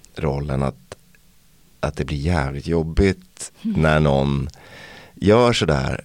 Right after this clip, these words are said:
Speaker 1: eh, som jag har gjort flera gånger.
Speaker 2: Mm.
Speaker 1: Dragit från inspelning till exempel, eller, ja, grejer som kostar pengar helt enkelt,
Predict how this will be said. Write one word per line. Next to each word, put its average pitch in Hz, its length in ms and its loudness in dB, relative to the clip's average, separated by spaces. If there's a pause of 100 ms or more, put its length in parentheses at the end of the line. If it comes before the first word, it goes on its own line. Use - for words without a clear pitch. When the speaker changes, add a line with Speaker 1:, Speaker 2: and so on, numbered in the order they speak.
Speaker 1:
eh, 65 520 -4 (460)
som 73 220 -4
jag 65 100 0
har 67 160 -2
gjort 64 220 -6
flera - 240 -8
gånger. 50 420 -6 (160)
Speaker 2:
Mm. 180 300 -4
Speaker 1:
Dragit 67 360 0
från 73 140 -2
inspelning 67 600 -4
till - 100 -12
exempel, - 500 -6
eller, 58 340 -6 (840)
ja, 98 120 2
grejer 98 200 6
som 92 140 4
kostar 90 260 4
pengar 101 320 4
helt 73 200 2
enkelt, 73 480 -4